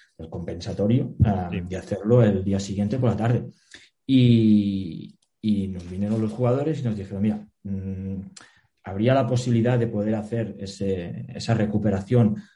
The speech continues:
Speaker 1: por la mañana". Y nosotros, "Bueno, una posibilidad está, ¿no? Se
Speaker 2: Hmm.
Speaker 1: puede hacer. La única cosa es que nosotros habíamos pensado, pues, eh, dejaros ese tiempo para dormir". Dice, "Ya, pero es que hay muchos que, que no dormiremos, o sea, no dormiremos.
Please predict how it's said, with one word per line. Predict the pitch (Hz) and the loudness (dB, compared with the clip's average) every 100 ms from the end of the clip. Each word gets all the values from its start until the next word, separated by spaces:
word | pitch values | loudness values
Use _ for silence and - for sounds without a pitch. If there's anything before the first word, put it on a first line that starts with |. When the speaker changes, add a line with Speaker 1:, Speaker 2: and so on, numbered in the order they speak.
| _ | _
Speaker 1:
por | - 107 | -2 0
la | 98 | 0
mañana". | 90 92 107 147 - - _ _ _ _ _ _ - | -2 -2 0 0 -4 -10 _ _ _ _ _ _ -12
Y | |
nosotros, | 82 80 - - - | -10 -10 -12 -14 -16
"Bueno, | - - - | -16 -16 -12
una | - - | -12 -12
posibilidad | - - 82 82 78 85 - | -14 -14 -12 -12 -10 -8 -8
está, | - 135 196 - | -6 -4 -4 0
¿no? | 202 240 - 131 | -2 -2 -8 -6
Se | 104 | -6
Speaker 2:
Hmm. | - | -4
Speaker 1:
puede | 95 | -6
hacer. | 98 143 147 - | -4 -2 -2 -4
La | 87 | -8
única | 87 87 92 | -8 -8 -8
cosa | 92 113 117 | -6 0 0
es | 113 - - _ _ | 0 -6 -20 _ _
que | 104 | -8
nosotros | 90 98 | -4 -2
habíamos | 98 98 104 101 | 2 4 2 2
pensado, | 104 104 110 107 127 - | 0 0 2 2 0 -4
pues, | - - _ - | -12 -18 _ -20
eh, | - - | -20 -20
dejaros | - - 92 87 90 87 - | -14 -8 -8 -8 -8 -8 -8
ese | - 101 | -8 -4
tiempo | 104 98 107 | -2 -2 0
para | 101 95 | 0 -4
dormir". | 92 123 120 - - _ - - _ | 2 4 4 2 -12 _ -20 -20 _
Dice, | 107 113 | -2 4
"Ya, | 120 104 | 6 6
pero | 104 | 2
es | 98 | -2
que | 101 | 0
hay | 110 | 2
muchos | 113 127 123 143 - | 6 6 4 0 -4
que, | 98 95 90 92 - - | -6 -6 -8 -14 -16 -12
que | 110 104 | -2 2
no | 113 | 4
dormiremos, | 120 104 104 107 - | 6 4 2 0 -2
o | - _ | -12 _
sea, | - - - _ - | -18 -18 -20 _ -18
no | - 98 | -8 0
dormiremos. | 117 101 82 82 - | 2 2 -2 -6 -14